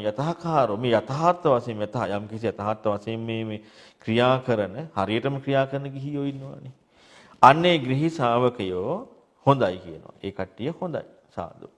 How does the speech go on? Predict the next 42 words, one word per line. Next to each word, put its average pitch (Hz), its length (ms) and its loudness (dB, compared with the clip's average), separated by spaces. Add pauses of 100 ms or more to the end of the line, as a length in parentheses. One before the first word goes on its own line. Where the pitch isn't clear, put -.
ඒ 98 160 -8
විදිහට 98 240 -10
ක්‍රියා 98 180 -6
කරන 117 200 -10
ගිහි 104 260 -4
අය 131 120 0
හොඳයි. 151 320 -2 (960)
ඒ 143 100 8
ගිහිවත 139 480 6
මං 143 240 0
නුඹලාට 135 360 2
දැන් 143 160 -6
කියන්නම්කෝ. 139 600 -6 (180)
ගිහිවත්තන් 113 560 0
මං 110 220 -6
ඔබට 104 180 -6
දැන් 113 180 -8
වදාරනවා. 95 480 -6
ඒ 95 120 -8
ගිහිවත. 90 400 -12
එහෙම 110 200 -2
ක්‍රියා 104 260 0
කරන 120 220 -2
අය 117 200 2
ගිහි 120 240 -2
අය 160 80 4
හොඳ. 143 200 -4
වතා-, 104 300 0
ව-, 110 160 0
මං 123 160 -2
ඒ, 127 200 2
ඒ 127 180 4
අය 135 160 2
ගැන 143 140 -4
දැන් 143 160 -4
ඔබට 139 180 2
වදාරනවා. 120 500 2 (1000)
ඒ 160 140 8
අයට 233 260 6
තියෙන 190 240 0
මොනවද 214 420 0
මේ? 175 280 -8